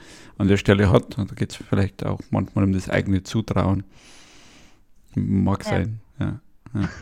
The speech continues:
Speaker 2: <laughs> Aber viele Sachen haben sich eigentlich immer ergeben, ähm, weil ich gefragt wurde, ne:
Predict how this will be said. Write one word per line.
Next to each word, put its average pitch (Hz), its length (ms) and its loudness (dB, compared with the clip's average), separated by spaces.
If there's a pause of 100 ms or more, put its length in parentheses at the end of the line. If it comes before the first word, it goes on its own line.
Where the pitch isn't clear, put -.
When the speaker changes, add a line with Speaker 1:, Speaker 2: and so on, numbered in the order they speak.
(320)
Speaker 2:
<laughs> - 600 -4 (560)
Aber - 140 -6
viele 277 220 2
Sachen 277 300 4
haben 269 120 4
sich 254 160 -2
eigentlich 240 260 -2
immer 247 240 6
ergeben, 220 640 2
ähm, 202 280 4
weil 190 140 8
ich - 180 -2
gefragt - 420 2
wurde, 185 200 -2
ne: 214 160 4